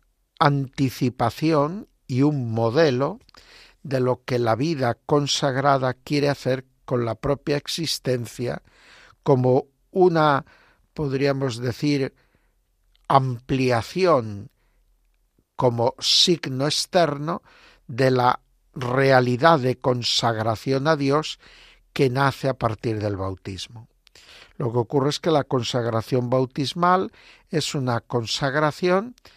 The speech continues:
que eh, se establece en unos parámetros, podríamos decir,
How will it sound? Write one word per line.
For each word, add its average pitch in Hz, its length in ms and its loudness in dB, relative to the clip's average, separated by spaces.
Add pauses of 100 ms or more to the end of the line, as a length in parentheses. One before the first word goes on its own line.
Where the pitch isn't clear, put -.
(460)
que 135 260 0 (400)
eh, 127 440 -6
se - 640 -4
establece 143 1000 -2
en 131 200 -2
unos 147 360 -6
parámetros, 139 800 -2
podríamos 131 720 -4
decir, 147 500 -4